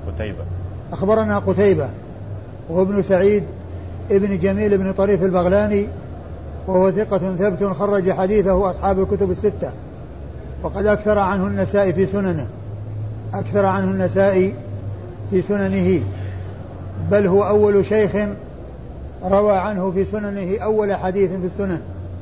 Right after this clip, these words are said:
Speaker 2: وكثيرا ما يأتي ذكره في هذه، في الأسانيد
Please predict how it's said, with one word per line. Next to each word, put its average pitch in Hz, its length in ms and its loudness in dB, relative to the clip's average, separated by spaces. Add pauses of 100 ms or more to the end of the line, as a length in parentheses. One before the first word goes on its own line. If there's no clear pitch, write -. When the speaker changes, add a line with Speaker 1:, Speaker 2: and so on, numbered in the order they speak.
(840)
Speaker 2:
وكثيرا 202 440 2
ما 220 160 -2
يأتي 202 280 2
ذكره 190 520 4
في 196 280 4 (800)
هذه، 196 240 2
في 185 140 -4
الأسانيد 190 600 2